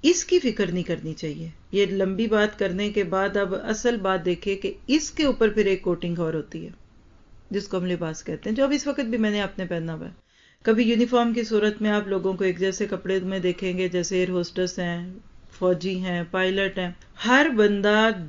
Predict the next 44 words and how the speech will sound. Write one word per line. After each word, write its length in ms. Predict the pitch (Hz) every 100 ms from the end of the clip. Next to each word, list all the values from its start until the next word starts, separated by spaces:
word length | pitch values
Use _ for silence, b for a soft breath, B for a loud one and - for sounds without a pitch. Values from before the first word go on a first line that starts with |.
| 147
جو 320 | 165 214 247 277
چیز 340 | - 202 208 196
دوسروں 560 | 147 190 202 208 302
کے 120 | 349 349
سامنے 320 | 269 240 240
ایکسپوز 420 | 226 - 190 185
کر 140 | 190
سکتا 380 | 180 - 175 -
ہے 60 | 190
وہ 80 | 180
اپنا 240 | - 180
لباس 440 | 175 170 170 -
ہے۔ 60 | - - - - - - -
بات 200 | 196 190
سمجھیے 400 | 190 170 165 165
گا، 100 | 175 170 b b -
اندر 340 | 220 233 254
آپ 220 | 233 214
کا 100 | 220
میرا 220 | 214 190 190
چھپا 320 | 196 180 190
ہوا 120 | 185
ہے۔ 40 | 190 - - - - - -
کہنے 280 | 214 226 254
میں 120 | 254
تو 160 | 240 226 208 180
فلموں 320 | 214 208 220
میں، 120 | 214 208
گانوں 300 | 196 190 202
میں 100 | 208
جو 160 | 196 190
مرضی 300 | 190 175 214
کہہ 180 | 214 202
دیں 160 | 196
کہ 120 | 196
دل 220 | 180 190 185
کھول 260 | 185 185
کے 160 | 180 196
دیکھ 280 | 185 185 185
لے 200 | 185 185
اور 120 | 185
جو 200 | 185 180
کر 200 | 185 165
دے، 180 | 156